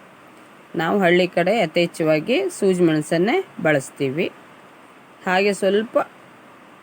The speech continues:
ಹುಳಿ ಪುಡಿಯನ್ನು, ಅಂದರೆ ನಾವಿಲ್ಲಿ ವಾಟೆ ಪುಡಿಯನ್ನು ಮಾಡಿಟ್ಕೊಳ್ತೇವೆ, ವಾಟೆಕಾಯಿದು. ಅದಿಲ್ಲ ಅಂತಂದರೆ ನೀವು ಹುಣಸೆ ಹಣ್ಣನ್ನು ಹಾಕ್ಕೊಳ್ಬೋದು. ಹಾಗೆ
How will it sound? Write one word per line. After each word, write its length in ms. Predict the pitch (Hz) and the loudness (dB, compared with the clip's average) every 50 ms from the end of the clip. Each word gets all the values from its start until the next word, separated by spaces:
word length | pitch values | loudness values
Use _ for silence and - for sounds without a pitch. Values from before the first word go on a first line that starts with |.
| - - - | -14 -4 0
ಹುಳಿ 180 | 269 277 285 269 - | 2 2 2 2 0
ಪುಡಿಯನ್ನು, 420 | 226 202 190 190 185 180 185 180 170 - _ _ _ _ _ _ _ _ _ - - | 0 2 4 4 4 4 4 2 0 -2 _ _ _ _ _ _ _ _ _ -10 -8
ಅಂದರೆ 260 | 208 196 214 233 254 247 214 | -6 -6 -2 -2 -2 0 0
ನಾವಿಲ್ಲಿ 400 | 185 175 175 180 180 180 185 214 240 226 185 175 | 0 2 2 2 2 2 2 0 0 0 0 0
ವಾಟೆ 320 | 175 190 208 - 262 262 254 - | 0 0 0 0 0 -2 0 -2
ಪುಡಿಯನ್ನು 460 | 208 190 185 185 180 190 190 220 277 370 381 _ - 202 185 | -2 0 2 2 2 0 0 0 -2 -4 -4 _ -6 -4 -2
ಮಾಡಿಟ್ಕೊಳ್ತೇವೆ, 880 | 175 170 160 151 143 - - - 139 135 - - 139 131 131 143 170 240 311 349 _ _ _ _ _ _ _ _ _ - - | -2 -2 -2 -4 -6 -6 -4 -4 -4 -4 -2 -4 -4 -2 0 0 0 -2 -2 -4 _ _ _ _ _ _ _ _ _ -10 -6
ವಾಟೆಕಾಯಿದು. 720 | 156 151 - - 131 - - 131 127 127 131 147 160 202 294 381 - _ _ _ _ _ _ _ _ _ _ _ _ - - - | -6 -4 -4 -4 -6 -4 -6 -6 -4 -4 -6 -4 -4 -4 -4 -4 -8 _ _ _ _ _ _ _ _ _ _ _ _ -8 -4 -2
ಅದಿಲ್ಲ 280 | 240 277 277 269 262 262 254 254 | 0 0 2 2 2 2 2 0
ಅಂತಂದರೆ 380 | 247 233 240 226 220 220 233 233 226 220 | 0 0 -2 -2 -2 -2 -2 -2 0 0
ನೀವು 140 | 220 226 262 311 311 | 0 0 0 0 0
ಹುಣಸೆ 320 | 330 330 302 - - 269 233 226 | 2 2 2 2 2 2 2 4
ಹಣ್ಣನ್ನು 420 | 208 196 190 180 185 190 226 294 330 - _ _ _ _ _ _ _ | 2 2 2 2 0 0 0 -2 -4 -6 _ _ _ _ _ _ _
ಹಾಕ್ಕೊಳ್ಬೋದು. 720 | - 220 196 _ - 165 147 135 - 120 120 123 120 - - - - _ _ _ _ _ _ _ _ _ _ _ _ _ _ _ _ _ _ _ _ _ _ _ _ _ _ _ _ _ _ _ _ _ _ _ _ _ _ - 180 | -8 -8 -8 _ -2 0 0 0 -2 -4 -10 -12 -12 -16 -20 -20 -20 _ _ _ _ _ _ _ _ _ _ _ _ _ _ _ _ _ _ _ _ _ _ _ _ _ _ _ _ _ _ _ _ _ _ _ _ _ _ -8 -6
ಹಾಗೆ 320 | 170 165 170 - - 302 | -4 -4 -4 -4 -4 -4